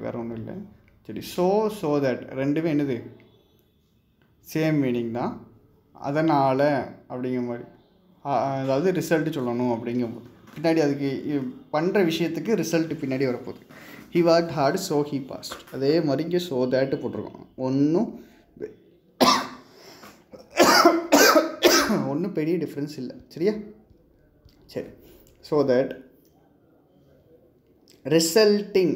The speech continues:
அதாவது என்ன பண்ணணும்? எல்லா recruit person, ஆட்களை வந்து recruit பண்ணணும். இங்க ஒவ்வொரு different லெவல்ஸ்ல. சரியா? different levels. டிஃப்ரெண்ட்னாலே நிறையா, நிறையா levels கரெக்டா இருக்கு.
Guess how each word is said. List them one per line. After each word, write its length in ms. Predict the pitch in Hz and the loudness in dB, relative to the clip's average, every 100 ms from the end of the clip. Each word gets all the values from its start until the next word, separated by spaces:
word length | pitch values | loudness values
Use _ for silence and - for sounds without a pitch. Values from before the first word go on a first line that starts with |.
| - 131 | -2 -2
அதாவது 220 | 143 180 | 2 2
என்ன 120 | 147 170 | 2 0
பண்ணணும்? 300 | 139 135 165 127 | -2 0 0 0
எல்லா 260 | 135 151 151 139 | 2 2 4 2
recruit 320 | 139 170 175 - | 0 -2 -2 0
person, 280 | 147 147 127 123 | 0 0 -4 0
ஆட்களை 380 | 147 180 175 147 131 | 2 2 4 2 2
வந்து 160 | 135 165 | 0 0
recruit 340 | 127 147 143 135 | 0 -4 -6 -6
பண்ணணும். 320 | 113 110 113 - 135 | -10 -10 -12 -10 -6
இங்க 160 | 139 143 143 151 127 | 2 2 2 0 -2
ஒவ்வொரு 240 | 127 135 139 | 0 0 0
different 380 | 139 151 151 147 131 | -2 -2 -2 0 -2
லெவல்ஸ்ல. 420 | 117 113 110 82 - - _ _ _ _ _ _ | -2 -4 -6 -8 -10 -20 _ _ _ _ _ _
சரியா? 220 | 143 165 127 123 | 0 2 0 0
different 540 | 139 - - 147 147 160 135 | -2 -2 -4 0 0 0 0
levels. 340 | 123 120 120 - | 2 0 -2 -4
டிஃப்ரெண்ட்னாலே 720 | 139 - 147 147 139 135 127 147 135 | -10 -8 -4 -2 -2 0 2 2 2
நிறையா, 480 | 123 135 131 127 123 120 104 - - - _ - | 2 2 2 2 2 2 -2 -10 -20 -20 _ -4
நிறையா 500 | 139 139 143 147 156 139 | 0 2 4 4 4 4
levels 580 | 131 127 147 147 143 - - - - | 2 4 4 4 2 -2 -10 -14 -12
கரெக்டா 320 | - - - 131 | -10 -10 -10 -10
இருக்கு. 200 | - - | -10 -16